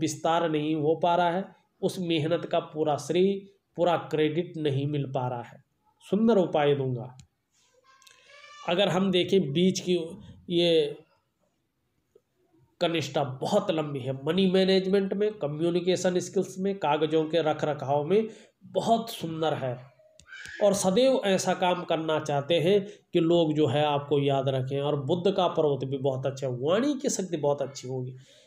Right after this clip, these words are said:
अभी अगर देखें तो कहीं ना कहीं एक चीज़ हमें दिखाई पड़ रही है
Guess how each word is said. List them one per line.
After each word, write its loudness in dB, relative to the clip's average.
अभी 2
अगर 2
देखें 2
तो 6
कहीं 0
ना 2
कहीं -2
एक 2
चीज़ 0
हमें 0
दिखाई -2
पड़ -2
रही -4
है -10